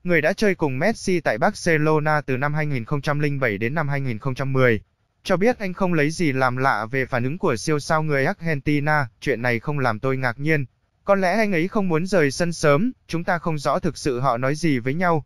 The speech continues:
nhưng chắc chắn anh ấy muốn ở lại sân để có thể ghi bàn", Thierry Henry nói. Tuy nhiên, Henry khẳng định Messi sẽ sớm tạo ra tác động lớn cho Paris Saint-Germain trong thời gian tới,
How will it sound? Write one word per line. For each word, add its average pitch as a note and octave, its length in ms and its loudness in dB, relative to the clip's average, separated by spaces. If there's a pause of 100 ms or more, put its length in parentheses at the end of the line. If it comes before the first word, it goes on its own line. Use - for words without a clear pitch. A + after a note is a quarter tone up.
(120)
nhưng D3+ 220 -2
chắc G3 200 -2
chắn C3+ 180 0
anh D#3+ 140 -2
ấy C3 140 0
muốn C#3+ 220 0
ở C#3+ 120 0
lại A2 240 0
sân C#3 280 -2
để A#2 120 -2
có C#3+ 120 -4
thể B2+ 200 -2
ghi C#3 160 -2
bàn", B2 340 0
Thierry C#3 480 -2
Henry C3 300 -2
nói. B2+ 380 0 (400)
Tuy G#3 120 0
nhiên, G3+ 360 2
Henry G3+ 320 0
khẳng C#3+ 240 -2
định C3 240 -2
Messi F#3+ 420 0
sẽ D#3+ 180 -2
sớm D#3+ 280 0
tạo C#3+ 220 0
ra D3 180 0
tác G#3 180 -4
động C3+ 180 0
lớn B2 280 2
cho E3+ 140 0
Paris D3+ 480 -2
Saint-Germain D#3+ 560 -2
trong C#3+ 160 -2
thời B2+ 180 0
gian C3+ 220 -2
tới, C#3 300 0